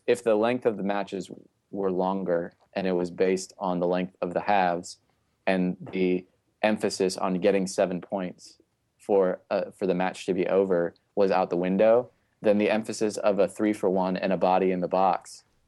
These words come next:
would go down. However, it would still have its own, you know, punishment.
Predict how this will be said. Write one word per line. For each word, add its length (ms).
would 380
go 140
down. 520
However, 360
it 80
would 140
still 200
have 220
its 160
own, 280
you 100
know, 240
punishment. 580